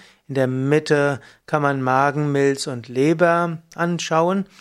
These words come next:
und am hinteren Teil der Zunge sollen sich Darm und Nieren irgendwo reflektiert finden. Und so braucht es viel Erfahrung, um die Zunge richtig zu interpretieren.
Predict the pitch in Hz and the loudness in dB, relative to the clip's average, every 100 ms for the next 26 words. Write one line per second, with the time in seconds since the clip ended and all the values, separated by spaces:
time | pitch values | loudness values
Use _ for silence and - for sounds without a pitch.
0 | _ - 151 139 117 156 180 175 156 160 | _ -6 -2 -2 0 -2 0 0 0 -2
1 | 147 147 151 147 135 - - 165 160 160 | 0 2 2 2 -2 -2 -2 0 0 -2
2 | - - - - 143 139 139 160 151 - | -4 -16 -18 -2 0 0 -2 -4 -4 -4
3 | 120 123 135 151 165 160 160 147 151 170 | -2 0 -2 -2 -2 -2 -4 -6 0 2
4 | 175 151 151 147 143 143 147 143 135 120 | 4 2 0 0 -2 -2 0 2 2 0
5 | 143 135 - - 151 135 - - - _ | 0 0 -4 -4 0 0 -2 -12 -16 _
6 | _ _ - 139 120 113 131 110 _ _ | _ _ 0 0 -2 -10 -18 -18 _ _
7 | _ - 147 165 165 127 135 143 - 196 | _ -8 2 2 2 0 0 0 0 -2
8 | 196 - - 196 208 139 123 139 139 151 | -2 -8 -4 0 0 -2 -2 0 2 2
9 | 165 175 151 139 131 - 151 151 151 143 | 2 0 -2 -4 -6 -4 -2 0 0 0
10 | 151 147 - 151 147 - 165 160 170 151 | -2 -4 -6 -6 -6 -8 -4 -4 -4 -8
11 | 131 135 135 156 165 - 156 127 117 127 | -6 -4 -4 -4 -4 -4 -4 -2 -4 -14